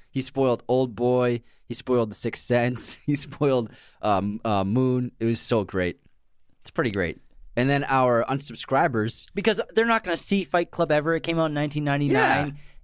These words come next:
Speaker 2: And you don't spoil it for, like, five seconds, six seconds into the clip, and you open the clip saying that this, you
Speaker 1: I've
Speaker 2: know, the
Speaker 1: said the, that the, the movie has a twist.
Speaker 2: So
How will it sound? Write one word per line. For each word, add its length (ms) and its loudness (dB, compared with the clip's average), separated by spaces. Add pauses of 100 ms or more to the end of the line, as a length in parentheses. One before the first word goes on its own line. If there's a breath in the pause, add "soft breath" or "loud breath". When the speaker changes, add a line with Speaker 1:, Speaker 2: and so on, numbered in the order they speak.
(120)
Speaker 2:
And 180 0
you 60 2
don't 160 0
spoil 400 0
it 200 2
for, 140 0
like, 240 2
five 320 0
seconds, 480 -2
six 200 -2
seconds 280 -2
into 180 -6
the 80 -8
clip, 320 0
and 100 0
you 80 0
open 280 0
the 80 0
clip 300 -4
saying 360 -2
that 120 -12
this, 200 -4
you 60 -20 (320 soft breath)
Speaker 1:
I've 160 4
Speaker 2:
know, 80 -2
the 60 -2
Speaker 1:
said 200 4
the, 140 0 (160)
that 320 2
the, 120 0 (120)
the 240 0
movie 360 2
has 320 2
a 80 -2
twist. 580 0
Speaker 2:
So 40 -20